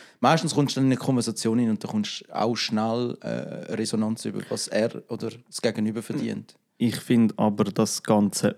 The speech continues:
Speaker 2: öffentlich machen ist vielleicht nicht das Richtige. Es ist das Richtige, in einem gewissen Rahmen darüber zu reden. Also ich würde jetzt nicht im Podcast sagen, ich verdiene X Y, sondern ich würde jetzt meinen Leuten im gleichen Betrieb sagen, «Hey,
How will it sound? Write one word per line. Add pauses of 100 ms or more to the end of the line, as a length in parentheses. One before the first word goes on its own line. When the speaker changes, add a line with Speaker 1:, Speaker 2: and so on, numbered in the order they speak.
Speaker 2:
öffentlich
machen
ist
vielleicht
nicht
das
Richtige.
Es
ist
das
Richtige,
in
einem
gewissen
Rahmen (600)
darüber (300)
zu
reden. (180)
Also
ich
würde
jetzt
nicht
im
Podcast
sagen,
ich
verdiene
X
Y, (480)
sondern
ich
würde
jetzt (420)
meinen
Leuten
im
gleichen
Betrieb
sagen,
«Hey,